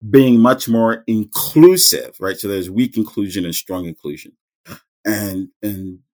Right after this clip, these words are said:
um, you know, weak inclusion is w-, when you have people who are contributing towards the group or contributing towards the solution, but they're only there because they have a specific skill,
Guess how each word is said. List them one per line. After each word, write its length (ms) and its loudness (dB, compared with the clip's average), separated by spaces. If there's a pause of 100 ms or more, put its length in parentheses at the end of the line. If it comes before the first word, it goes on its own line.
(100)
um, 440 -18 (160)
you 120 -4
know, 360 -14
weak 480 0
inclusion 640 -4
is 240 -6
w-, 240 -14
when 280 -8
you 220 -6
have 300 -6
people 580 -4
who 140 -4
are 280 -2 (140)
contributing 640 -2
towards 560 -8 (1120)
the 140 0
group 420 2
or 80 -4
contributing 520 -8
towards 280 -6
the 60 -12
solution, 680 -2 (380)
but 120 4
they're 220 0
only 240 8
there 280 4
because 280 -6
they 120 -6
have 240 -4
a 40 -8
specific 600 -4
skill, 420 -4